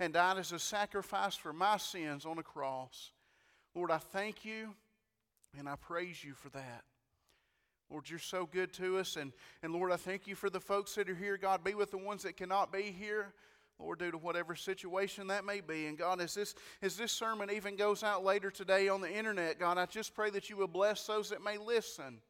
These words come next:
God, help them. Lord, touch people and continue to minister, because, God, we know that your, your ministry can continue outside of the walls, and, God, it can continue in living rooms and in, in cars and in, at workplaces and all these.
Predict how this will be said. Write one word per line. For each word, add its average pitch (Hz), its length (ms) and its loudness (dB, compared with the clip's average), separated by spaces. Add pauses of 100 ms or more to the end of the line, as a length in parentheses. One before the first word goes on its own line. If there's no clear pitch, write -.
(1120)
God, 170 200 6
help 208 320 2
them. 147 400 0 (380)
Lord, 196 180 2
touch 226 400 2
people 196 240 0
and 190 100 -2
continue 214 600 -6
to 180 80 -2
minister, 180 580 -4 (240)
because, 190 300 4
God, 214 280 6
we 226 140 2
know 220 180 4
that 208 220 -4
your, 226 160 0 (240)
your 214 240 0 (180)
ministry 220 520 0
can 214 180 -2
continue 214 540 -4
outside 220 500 4
of 202 80 -12
the 208 80 4
walls, 214 460 6
and, 202 100 -4
God, 208 240 8
it 208 100 0
can 214 120 -10
continue 214 460 -6
in 196 120 -6
living 214 320 4
rooms 202 380 -2
and 196 160 -2
in, 185 60 -6 (220)
in 220 140 0
cars 226 540 6
and 214 120 -2
in, 208 160 -2
at 208 140 2
workplaces 214 840 4
and 196 80 -2
all 262 340 6
these. 208 340 -4